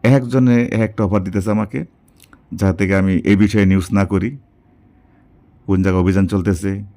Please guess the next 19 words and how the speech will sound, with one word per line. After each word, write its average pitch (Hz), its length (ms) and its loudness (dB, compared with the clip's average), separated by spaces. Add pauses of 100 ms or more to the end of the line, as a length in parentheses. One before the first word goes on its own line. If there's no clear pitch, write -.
কোন 90 140 -2
হ্যাচারিতে 95 320 0
অভিযান 92 240 0
চলতেছে, 101 500 -4 (240)
বাচ্চা 92 280 -2
রেট 87 180 -2
কত। 101 340 -4 (540)
কারণ 92 140 -2
আমি 101 200 4
নিউজ 117 320 4
করার 135 220 -2
পরে 135 340 0 (1000)
আপনাদের 113 380 -2 (1300)
সাথে 117 180 0
কেউ 120 160 2
দুর্নীতি 117 320 4
করতে 113 240 -2
পারতেছে 117 360 -4
না। 139 200 -2